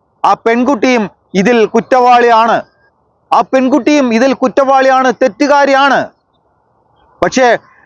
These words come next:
ഈ പെൺകുട്ടി ക-, മരുന്നുകൾ കഴിച്ച് അവൾക്ക് ശാരീരിക ബുദ്ധിമുട്ടുണ്ടായി എന്ന് പറയുന്ന കാര്യം ഒരു തരത്തിൽ അവൾ ഇത് അർഹിക്കുന്നതാണ്. കുറ്റം പറയുകയല്ല, സത്യസന്ധമായി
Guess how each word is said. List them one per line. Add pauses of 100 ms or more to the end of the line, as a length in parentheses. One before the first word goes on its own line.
(440)
ഈ
പെൺകുട്ടി
ക-,
മരുന്നുകൾ
കഴിച്ച്
അവൾക്ക്
ശാരീരിക
ബുദ്ധിമുട്ടുണ്ടായി
എന്ന്
പറയുന്ന (360)
കാര്യം (420)
ഒരു
തരത്തിൽ (460)
അവൾ (260)
ഇത് (120)
അർഹിക്കുന്നതാണ്. (1000)
കുറ്റം
പറയുകയല്ല, (420)
സത്യസന്ധമായി